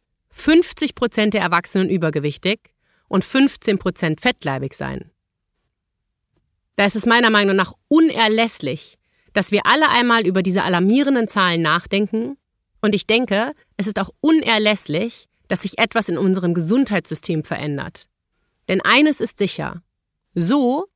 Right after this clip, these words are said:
kann es nicht weitergehen. Aber wie kommt es überhaupt zu dem Ausdruck Winterspeck? Und was ist es überhaupt?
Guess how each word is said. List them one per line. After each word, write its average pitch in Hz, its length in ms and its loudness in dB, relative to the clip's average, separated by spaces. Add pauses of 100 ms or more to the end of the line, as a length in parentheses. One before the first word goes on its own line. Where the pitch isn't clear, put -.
(320)
kann 202 180 0
es 175 160 0
nicht 196 300 2
weitergehen. - 640 -8 (2750)
Aber 202 160 -2
wie 220 100 2
kommt 370 320 2
es 302 80 0
überhaupt 208 400 2
zu 190 80 -4
dem 185 140 2
Ausdruck 220 520 2
Winterspeck? 180 800 0 (140)
Und 202 160 2
was 247 180 0
ist - 200 -2
es - 140 0
überhaupt? 135 580 -4